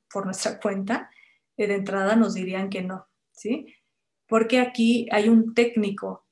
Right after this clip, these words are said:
que se especializa en esto.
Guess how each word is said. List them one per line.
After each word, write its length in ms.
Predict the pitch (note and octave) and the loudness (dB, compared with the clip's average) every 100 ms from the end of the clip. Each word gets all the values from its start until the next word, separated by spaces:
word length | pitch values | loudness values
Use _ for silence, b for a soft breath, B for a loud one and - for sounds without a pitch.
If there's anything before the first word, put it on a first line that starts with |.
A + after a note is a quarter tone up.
| _ _ - | _ _ -6
que 140 | G#3+ | -4
se 480 | G#3+ - A#3+ A#3+ - _ | -2 0 0 0 -16 _
especializa 800 | G#3+ - G3+ G3 F#3+ G3 G3 G#3+ | -8 -4 -4 -4 -4 -4 -4 -4
en 160 | G3 G3 | -2 -2
esto. 520 | G#3 - - - | -4 -6 -8 -8